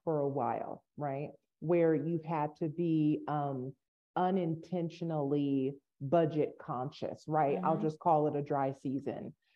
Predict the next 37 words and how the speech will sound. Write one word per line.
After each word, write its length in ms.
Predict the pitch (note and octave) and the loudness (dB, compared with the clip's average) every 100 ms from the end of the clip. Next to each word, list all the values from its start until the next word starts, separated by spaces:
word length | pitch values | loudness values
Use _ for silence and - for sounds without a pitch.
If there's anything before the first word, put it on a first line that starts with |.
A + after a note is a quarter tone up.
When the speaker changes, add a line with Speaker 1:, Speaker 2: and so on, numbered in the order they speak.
| _ _ _ _ - | _ _ _ _ -8
Speaker 1:
You, 220 | F3 F#3+ - E3+ - | -4 -4 -6 -12 0
but 240 | E3 G#3+ | 4 4
your 200 | G3 G3 | 6 4
whole 440 | E3+ - A#3+ B3 E3 | 2 4 6 6 6
business 460 | G3 G3 F#3 D#3 | 6 6 0 -2
life 180 | D3+ C3 D#3 | 0 0 -2
has 160 | C#3 | -4
not 260 | D3 B2 - | -2 -4 -2
been 200 | C3 B2 | -2 -2
that 220 | A#2+ - | -6 -4
way. 300 | B2+ - - - | -2 -2 -6 -6
But 160 | G3 - | -6 -4
sometimes 840 | B3 C4+ C#4 G#3 E3 D#3+ D3+ D3+ _ _ _ _ | -6 -6 -4 -6 -4 -2 -4 -6 _ _ _ _
the 260 | C#3+ F3 F3 - - | 2 2 2 -10 -8
pain 440 | A#3 B3 B3+ F3 D3+ | -2 0 0 0 0
of 280 | - D#3 C#3+ | -2 -2 0
going 400 | E3 E3+ E3 D#3+ | 2 2 -2 -2
through 180 | D3+ B2+ | -2 0
that 340 | B2+ C3+ A#3+ - _ _ _ - | 0 0 -4 -8 _ _ _ -2
can 220 | G#3 F3+ | 2 4
make 240 | F#3 G3 G#3+ | 4 4 4
us 300 | F3+ F#3 - - | 4 2 -6 -4
a 80 | |
bit 420 | D#3 D#3+ E3 D#3 C#3+ | -2 4 4 4 -2
gun 220 | D3+ C3+ | -2 -2
shy, 320 | - G#2+ - - _ _ _ | -6 -8 -8 -16 _ _ _
meaning 600 | F3 F#3+ F#3+ F3+ E3+ C#3+ | 2 4 4 2 0 0
the 100 | D#3+ | 2
boldness 640 | D3+ F3+ F#3 G#3 F3+ D#3+ - | 2 4 4 4 2 -4 -2
we 120 | D3+ | -4
had, 260 | C3+ A#2+ E2+ - | -2 -4 -4 -6
the 80 | |
confidence 720 | - - G3 G3+ F#3+ D#3+ C#3+ - | -8 -6 -6 -4 -4 -4 -4 -4
we 140 | C#3+ | -4
had. 280 | C#3+ A#2 - - _ - - | -2 -2 -2 -10 _ -8 0
And, 380 | F#3 F3 E3 - | 2 2 0 -2
and 140 | F#3+ | -2